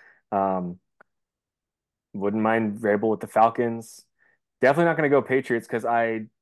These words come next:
saw a report today that Jared Mayo, who is an assistant with the, uh, Patriots and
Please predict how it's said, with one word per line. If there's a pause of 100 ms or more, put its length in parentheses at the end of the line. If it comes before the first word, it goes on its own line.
(540)
saw
a
report
today
that (380)
Jared
Mayo,
who
is
an
assistant
with
the,
uh,
Patriots
and